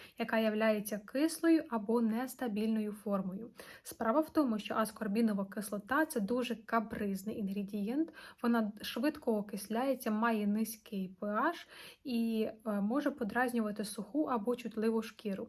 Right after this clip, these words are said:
Але при цьому всьому аскорбінова кислота — дуже ефективна форма, коли мова заходить за освітлення пігментації. Якщо ви маєте не сухий тип шкіри,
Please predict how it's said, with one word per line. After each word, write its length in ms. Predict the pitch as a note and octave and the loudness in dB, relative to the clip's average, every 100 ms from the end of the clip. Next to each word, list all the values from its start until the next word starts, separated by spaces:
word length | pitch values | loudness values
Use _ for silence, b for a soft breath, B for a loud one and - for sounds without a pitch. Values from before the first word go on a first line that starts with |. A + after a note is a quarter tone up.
| - | 0
Але 180 | A#3 A3+ | 2 2
при 180 | A#3 | 2
цьому 280 | A#3 C4 C#4+ | 2 4 4
всьому 420 | C#4+ - A3+ B3+ B3+ | 2 0 0 0 -2
аскорбінова 640 | A#3 - A3+ A3 C4 A#3 | -2 -2 -2 0 0 0
кислота — 540 | A3 A3+ A3+ G#3+ B3 A#3+ | -2 -4 -4 -2 2 2
дуже 460 | G3+ B3 A#3+ C#4+ | 2 0 0 -2
ефективна 540 | G#3+ A3+ - A#3 G#3 G3+ | -4 -8 -2 0 0 -2
форма, 400 | - C#4+ E4 B3 | -2 2 2 2
коли 260 | A#3 G#3+ | 2 2
мова 320 | G#3 A3 A3 G#3 | 2 2 0 0
заходить 600 | G3+ - C4 C#4 B3 B B B | -2 0 0 2 -4 B B B
за 120 | A#3 | -2
освітлення 720 | A3+ G#3+ - A3+ A#3 A3+ A3 | 0 0 0 -2 -2 0 0
пігментації. 920 | G#3+ G#3 G3+ G#3 G#3 G3 G3 - A#3 A#3 _ _ _ - | -2 -2 -2 -2 -2 -2 -4 -10 -14 -16 _ _ _ -14
Якщо 260 | - D4+ | -2 2
ви 100 | C#4 | 4
маєте 400 | A#3+ A#3 A#3 A3+ | 4 4 4 4
не 200 | A3 B3 | 4 4
сухий 380 | C4 A#3 A#3 B3 | 2 -2 -2 -2
тип 220 | B3+ A3+ | 0 -2
шкіри, 480 | - - G#3 G3 A3 | -4 -8 -4 -4 -6